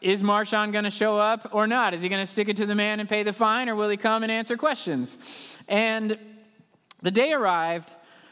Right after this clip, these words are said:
uh, and believe it or not, Marshawn Lynch shows up for his interview. And he stayed for four minutes and fifty-one seconds.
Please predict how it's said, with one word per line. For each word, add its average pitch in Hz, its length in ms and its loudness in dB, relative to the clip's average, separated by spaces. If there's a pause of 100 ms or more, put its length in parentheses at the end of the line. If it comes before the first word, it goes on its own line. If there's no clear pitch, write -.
(280)
uh, 160 400 2
and 170 580 -2
believe 175 220 0
it 214 80 -4
or 196 60 0
not, 160 340 -4
Marshawn 165 480 -2
Lynch 139 320 -6 (260)
shows 156 480 -4
up 110 280 -8 (560)
for 113 140 -12
his 123 520 -10 (360)
interview. 147 380 -8 (1400)
And 180 640 -2 (720)
he 190 200 -6
stayed 202 680 -4 (300)
for 160 560 -4
four 196 340 -2
minutes 196 560 -6 (220)
and 139 160 -8
fifty-one 156 500 -6
seconds. 131 640 -12